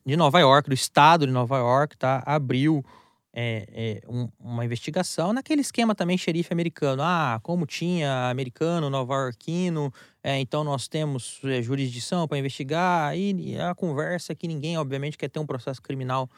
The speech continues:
nos Estados Unidos, porque depois você não pode viajar. Você não pode viajar mesmo, tá? Porque, porque a Interpol te cata. É, você não quer ficar devendo, é,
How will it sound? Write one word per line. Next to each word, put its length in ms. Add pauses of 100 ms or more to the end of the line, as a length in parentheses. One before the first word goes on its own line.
(360)
nos 100
Estados 300
Unidos, 300
porque 140
depois 200
você 60
não 80
pode 140
viajar. 300 (400)
Você 140
não 80
pode 420
viajar 360
mesmo, 280
tá? 160
Porque, 280
porque 160
a 60
Interpol 380
te 120
cata. 320 (640)
É, 260
você 160
não 80
quer 160
ficar 160
devendo, 420 (760)
é, 120